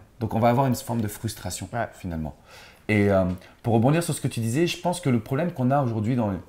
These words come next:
Speaker 1: le coaching en amour d'une manière générale, c'est qu'on veut rentrer dans des méthodes. On veut, le, le, tu vois, la solution un peu miracle, où on se dit, « Bah voilà, si tu fais ci et tu fais ça, tu vas pouvoir séduire cette femme ou séduire cet homme. »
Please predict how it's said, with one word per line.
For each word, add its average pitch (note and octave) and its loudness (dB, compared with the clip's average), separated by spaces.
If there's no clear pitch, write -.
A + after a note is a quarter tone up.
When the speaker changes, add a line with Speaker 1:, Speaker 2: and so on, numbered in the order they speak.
Speaker 1:
le G2 -4
coaching B2 0
en B2 2
amour A#2 4
d'une G#2 0
manière F#2+ -2
générale, G2 0
c'est - -4
qu'on A#2 2
veut A2 2
rentrer B2 2
dans B2 0
des F#2+ 0
méthodes. F#2+ 0
On G#2 -2
veut, C3+ 2
le, A#2 2
le, A2+ -2
tu G2 -4
vois, D3+ 2
la C#3 2
solution C3 2
un - 2
peu B2 0
miracle, G#2+ 2
où G#2+ 2
on - 4
se G#2+ 2
dit, « C#3+ 2
Bah A#2 8
voilà, B2 10
si - -6
tu - -12
fais B2 -4
ci D#3+ -2
et C#3 4
tu A#2 -8
fais A#2 -2
ça, - 2
tu - -10
vas A2+ 2
pouvoir A2 0
séduire A#2 0
cette A2 -4
femme D3 4
ou B2 0
séduire A#2 0
cet A2+ -4
homme. » E2 -4